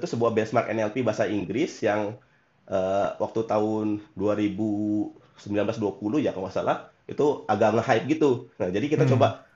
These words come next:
Speaker 1: "Oh iya, gimana kalau kita bikin sesuatu yang mirip seperti itu, tapi di bahasa Indonesia nih?" Yang tujuannya itu untuk ngetes,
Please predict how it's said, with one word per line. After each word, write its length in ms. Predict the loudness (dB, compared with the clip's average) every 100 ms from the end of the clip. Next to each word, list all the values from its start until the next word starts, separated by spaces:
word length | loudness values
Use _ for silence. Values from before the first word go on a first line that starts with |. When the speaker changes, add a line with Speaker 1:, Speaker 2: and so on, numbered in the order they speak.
| 2
Speaker 1:
"Oh 80 | 4
iya, 200 | 6 6
gimana 200 | 4 2 4
kalau 120 | 2
kita 160 | 4 0
bikin 360 | 0 -2 -2 -2
sesuatu 400 | -6 -2 0 2
yang 160 | 2 2
mirip 200 | 2 0
seperti 360 | -4 -6 -6
itu, 40 | -6
tapi 200 | -6 -4
di 120 | 0
bahasa 280 | -2 -2 -2
Indonesia 520 | 0 0 0 0 -2
nih?" 280 | 0 -4 -8 _ _ _ -2
Yang 200 | -2 0
tujuannya 280 | 2 2 2 0
itu 80 | -2
untuk 200 | -2 -2
ngetes, 560 | -2 -2 -2 -2 -4